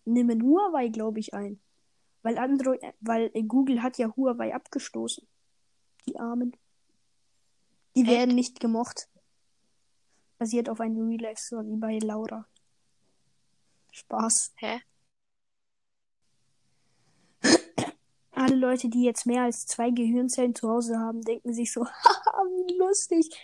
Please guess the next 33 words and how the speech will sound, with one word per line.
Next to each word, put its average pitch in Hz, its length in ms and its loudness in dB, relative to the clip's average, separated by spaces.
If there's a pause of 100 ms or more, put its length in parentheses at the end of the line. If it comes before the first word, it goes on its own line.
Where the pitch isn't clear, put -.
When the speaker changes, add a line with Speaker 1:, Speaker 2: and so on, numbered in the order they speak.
(220)
Speaker 1:
Und 247 160 0
du 247 80 2
so, 233 200 -4 (100)
„Hä?“ 247 240 0 (1300)
Speaker 2:
Hä? 240 220 -2 (1600)
Speaker 1:
Leute, 311 320 6
sie 277 120 6
macht 311 260 4
das 294 100 -6
bei 277 120 2
gefühlt 285 380 4
jeder 285 280 0
Frage. 226 340 0
Ich 214 140 -4
weiß 247 180 -2
nicht, 226 160 -6
ob 208 80 -10
sie - 140 -8
das 208 160 -6
mit 208 100 -8
Absicht - 420 -12
macht. 214 140 -12 (1300)
Speaker 2:
Hä, 214 160 -6
nein, 226 240 4
ich 208 160 -6
weiß 214 140 0
jetzt 226 180 -6
gerade 349 260 8
nicht, 247 200 6
wovon 254 300 6
du 220 120 8
redest, 262 460 6
was? 311 420 6